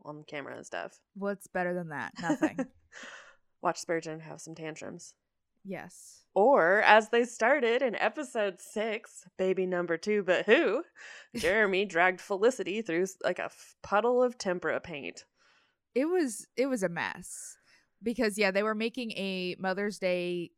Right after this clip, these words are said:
Speaker 2: painting, whatever, for Gin-, for Fel-, for Ginger by Felicity. So basically, he just, like, put a bunch of paint on a canvas or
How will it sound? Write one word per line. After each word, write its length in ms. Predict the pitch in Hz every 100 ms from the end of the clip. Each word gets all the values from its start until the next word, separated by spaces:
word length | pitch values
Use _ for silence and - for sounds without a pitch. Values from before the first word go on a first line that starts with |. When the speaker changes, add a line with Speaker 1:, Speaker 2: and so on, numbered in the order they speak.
| _
Speaker 2:
painting, 720 | 180 190 170 165 170 160 160 170 -
whatever, 680 | 180 160 156 151 147 156 - -
for 200 | - 180
Gin-, 200 | 175 170 190
for 100 | 190
Fel-, 200 | - - _ _ _
for 200 | - 226
Ginger 640 | 202 196 190 185 160 160 - _
by 380 | 185 185 190 202
Felicity. 560 | 180 170 160 180 160
So 180 | - 180
basically, 800 | 180 208 220 269 262 247 247 247 _ _ _ _ _
he 100 | -
just, 240 | 226 226 -
like, 220 | 226 - _ _
put 160 | 226 220
a 60 |
bunch 220 | 202 196
of 80 | 208
paint 360 | 190 202 190 - _ _ 196
on 120 | 185
a 60 |
canvas 640 | 180 190 180 185 190 185 -
or 320 | 180 180